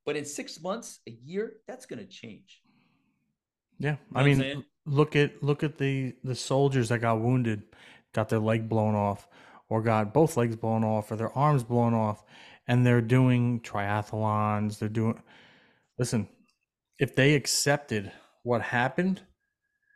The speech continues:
Speaker 2: and they didn't do anything about it, but they prob-, they accepted the new way of life, and they're,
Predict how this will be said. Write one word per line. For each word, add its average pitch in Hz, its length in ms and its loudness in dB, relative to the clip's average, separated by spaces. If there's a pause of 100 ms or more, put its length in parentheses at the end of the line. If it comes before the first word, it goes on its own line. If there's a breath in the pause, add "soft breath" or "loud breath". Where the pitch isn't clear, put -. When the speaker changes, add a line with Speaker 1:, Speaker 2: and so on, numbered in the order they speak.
(300)
Speaker 2:
and 123 440 2
they 120 120 2
didn't 120 240 4
do 120 160 6
anything 113 280 2
about 101 320 0
it, 101 220 -6
but 104 300 0 (200)
they 110 600 2 (640 soft breath)
prob-, 127 300 0
they 127 120 2
accepted 123 720 -2
the 123 100 0
new 127 680 2 (1400)
way 120 260 2
of 113 140 -2
life, 110 580 -2 (500)
and 123 180 2
they're, 113 300 0